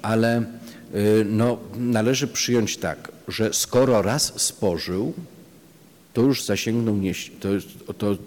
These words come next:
powiedzmy, o, otrzymał tę nieśmiertelność. Ta nieśmiertelność,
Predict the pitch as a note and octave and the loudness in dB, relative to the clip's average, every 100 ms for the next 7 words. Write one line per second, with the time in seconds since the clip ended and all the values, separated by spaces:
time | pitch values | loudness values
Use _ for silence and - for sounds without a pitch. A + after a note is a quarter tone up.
0 | - - - F#2+ - - G2 - - - | -20 -20 -12 -8 -6 -4 -4 -6 -18 -20
1 | - - - G#2 G2 - G#2+ - C3 A2 | -20 -20 -10 -6 -4 -2 -2 2 4 4
2 | F2 F#2 E2+ E2 - F2 D#2+ F2+ D#2 B1+ | 2 -2 -4 -4 -4 -6 -6 -6 -6 -8
3 | G1+ - - - - - - - G#2 G#2 | -14 -16 -16 -18 -20 -20 -20 -4 -2 0
4 | - G#2+ F2+ A2 A2+ A#2+ - - | 0 0 2 2 2 2 -2 -10